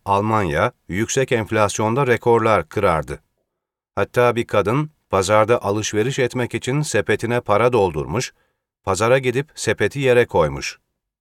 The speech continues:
Sebze ve meyveleri incelerken birisi gelip sepeti kaparak ters yüz çevirmiş, paraları boşaltıp sepetle kaçmış.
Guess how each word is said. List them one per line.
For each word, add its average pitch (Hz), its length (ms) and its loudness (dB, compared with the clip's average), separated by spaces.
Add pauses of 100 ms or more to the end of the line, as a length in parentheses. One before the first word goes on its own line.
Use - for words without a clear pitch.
Sebze 110 460 0
ve 139 120 2
meyveleri 113 580 0
incelerken 107 840 0 (160)
birisi 104 480 -2
gelip 90 400 -2
sepeti 110 440 -2
kaparak - 600 -2
ters 107 320 0
yüz 104 240 -4
çevirmiş, 90 580 -2 (460)
paraları 110 460 0
boşaltıp 110 560 -2
sepetle - 500 0
kaçmış. - 580 -6